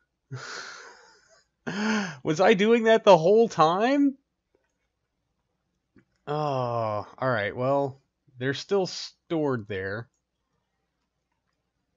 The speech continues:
And looks, and we'll be, uh, collecting data until we get to about the five hundred kilometer mark.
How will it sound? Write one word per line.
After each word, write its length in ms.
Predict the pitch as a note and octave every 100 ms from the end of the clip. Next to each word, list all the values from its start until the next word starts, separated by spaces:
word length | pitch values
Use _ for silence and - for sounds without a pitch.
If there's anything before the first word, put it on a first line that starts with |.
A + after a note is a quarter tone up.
| _ _ _ _
And 260 | A2 B2+ C3+
looks, 200 | C3+ -
and 160 | B2 C3
we'll 120 | D3
be, 220 | D3 D3
uh, 80 | C3+
collecting 580 | C3 - D#3+ E3 C#3+ B2
data 420 | A#2+ C3 A2 G#2+ - _ _ _ _ _ _ _ _ _ _ _ _ _ _ _ _ _ _ _ _ _ _ _ _ _
until 220 | A#2 -
we 80 | A#2+
get 120 | A#2+ B2+
to 140 | A#2+
about 260 | G#2+ B2 C3
the 60 |
five 340 | A#2 - B2 B2
hundred 300 | C3 A#2+ A#2+ -
kilometer 420 | A2+ A#2 C#3 C#3+
mark. 280 | C#3+ D3+